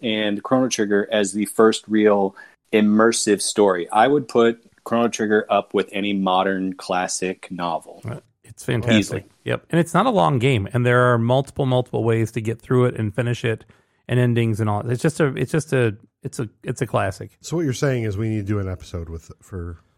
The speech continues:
Speaker 1: Oh,
Speaker 3: Chrono Trigger,
Speaker 1: yeah.
Speaker 3: and we're
Speaker 2: Yeah.
Speaker 3: gonna have to have John back on.
Speaker 2: Oh, absolutely.
Speaker 3: Okay,
Speaker 1: Yeah.
Speaker 3: good.
Speaker 2: If he, if
Speaker 1: I'm
Speaker 2: he's
Speaker 1: in.
Speaker 2: so inclined, yeah, I'd love
Speaker 3: Nothing
Speaker 2: to.
Speaker 3: like put you on the spot.
Speaker 2: Yeah.
Speaker 1: No,
Speaker 2: No.
Speaker 1: I'm, uh, any, any excuse to play through it again. Uh, uh, me and several coworkers at my old job, uh, actually, uh, played through it,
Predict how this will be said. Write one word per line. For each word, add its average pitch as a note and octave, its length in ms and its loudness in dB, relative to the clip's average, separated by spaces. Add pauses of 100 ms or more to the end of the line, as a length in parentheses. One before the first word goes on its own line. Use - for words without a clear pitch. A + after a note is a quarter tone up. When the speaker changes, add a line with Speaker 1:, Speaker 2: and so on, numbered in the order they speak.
(180)
Speaker 1:
Oh, A#2 60 6
Speaker 3:
Chrono B2+ 240 6
Trigger, F2 120 -2
Speaker 1:
yeah. F2 300 0
Speaker 3:
and A#2 140 -2
we're C3 120 2
Speaker 2:
Yeah. - 80 0
Speaker 3:
gonna A2 100 -4
have F#2 120 -8
to - 80 -10
have F2+ 80 -10
John D2+ 240 -16
back - 240 -20
on. - 160 2
Speaker 2:
Oh, F#3 60 6
absolutely. G3 520 4
Speaker 3:
Okay, A#3 220 -2
Speaker 1:
Yeah. F3+ 80 2
Speaker 3:
good. F#3 120 2
Speaker 2:
If - 40 2
he, F3 180 6
if D3 80 2
Speaker 1:
I'm C3 60 8
Speaker 2:
he's D3+ 120 6
Speaker 1:
in. - 40 -12
Speaker 2:
so F#3 160 4
inclined, D3+ 460 2 (160)
yeah, G#3 180 -2 (100)
I'd - 60 -8
love E3 160 2
Speaker 3:
Nothing D#3 200 4
Speaker 2:
to. D#3+ 60 4
Speaker 3:
like D3 120 4
put C#3 200 2
you C#3+ 80 4
on A#2 100 2
the G#2+ 60 2
spot. F#2 380 -6 (260)
Speaker 2:
Yeah. A#2+ 200 -6 (420)
Speaker 1:
No, F#3+ 160 6
Speaker 2:
No. A#2+ 180 2
Speaker 1:
I'm, D3+ 360 2
uh, B2 320 4 (120)
any, D3 300 -2
any C#3+ 160 -4
excuse D3 360 -4
to A2+ 60 -12
play B2+ 180 4
through C#3+ 160 -2
it C#3+ 40 0
again. G#2+ 240 0
Uh, G#2+ 40 0
uh, A2+ 520 2
me C#3+ 160 -8
and D3 120 -8
several C3+ 280 0
coworkers A#2+ 540 -4
at G2 60 -20
my F#2+ 140 -8
old A#2+ 240 -4
job, F2+ 320 -4 (500)
uh, G#2 220 4
actually, G2+ 640 -2
uh, G2 340 0
played G#2+ 400 -4
through G#2+ 340 0
it, G2+ 140 -6